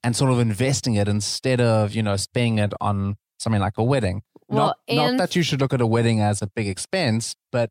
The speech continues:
Speaker 1: realistically,
Speaker 2: It is.
Speaker 1: the power, <laughs> it is. And, like, the, the, the power of compounding means that that money is actually worth significantly more later on.
Speaker 2: Right.
Speaker 1: And, you know,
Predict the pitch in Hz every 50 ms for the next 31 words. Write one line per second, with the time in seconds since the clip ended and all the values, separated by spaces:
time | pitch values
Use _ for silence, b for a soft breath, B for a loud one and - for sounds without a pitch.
0 | - - 120 131 123 113 120 143 143 - 165 - - - 127 120 117 113 113 107
1 | - 208 190 175 - 185 170 - - - 320 - - - - - - - - -
2 | 151 - - - - 175 - 160 180 202 190 160 127 135 135 - 143 135 - -
3 | 139 135 135 131 349 - 139 139 143 135 135 151 139 - 233 - - - - -
4 | 156 175 180 180 147 - - - - 208 214 208 - - 143 123 117 107 104 98
5 | 101 104 104 _ _ _ _ _ - 113 120 135 151 151 139 120 127 110 - 135
6 | 113 - - 131 135 151 160 160 147 123 120 104 113 110 123 117 123 - - -
7 | 123 110 113 110 101 - - 123 120 123 135 131 - - - 120 - - 104 107
8 | 101 104 110 113 110 104 101 101 101 98 98 98 101 104 101 95 92 87 90 107
9 | _ - - 202 202 190 160 160 160 _ - - 120 120 117 117 120 120 113 _
10 | - - 151 143 120 98 95 101